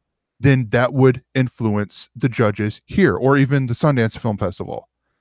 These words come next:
um, you know, in, uh, I think it's in Utah, U-, or Colorado, um, you know, that would influence a lot of the judges here at Cannes. And it's more of a, we wanna be completely clean of, you know, these movies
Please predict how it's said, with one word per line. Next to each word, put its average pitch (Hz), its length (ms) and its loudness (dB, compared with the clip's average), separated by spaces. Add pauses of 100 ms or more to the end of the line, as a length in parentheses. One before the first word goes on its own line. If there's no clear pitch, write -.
(340)
um, 101 340 0
you 107 60 -2
know, 101 140 2
in, 95 680 -2
uh, 92 380 0
I 92 60 -2
think 113 120 0
it's 101 80 -4
in 95 120 -4
Utah, 95 540 0
U-, 107 180 -4
or 101 100 -2
Colorado, 92 680 -2 (760)
um, 104 200 2
you 107 60 -4
know, 110 120 2
that 127 240 2
would 147 100 8
influence 120 600 0 (120)
a 127 60 4
lot 107 260 4
of 107 120 0
the 120 80 2
judges 107 600 0 (260)
here 107 240 4
at - 120 -2
Cannes. 139 460 -2
And 123 160 2
it's - 220 -2
more 127 260 6
of 117 100 2
a, 113 220 4 (340)
we 120 140 2
wanna 131 260 2
be 123 200 2
completely 127 440 -2
clean 147 560 0 (100)
of, 120 520 2
you 131 60 -4
know, 107 140 -2 (100)
these 123 280 -2
movies 131 720 4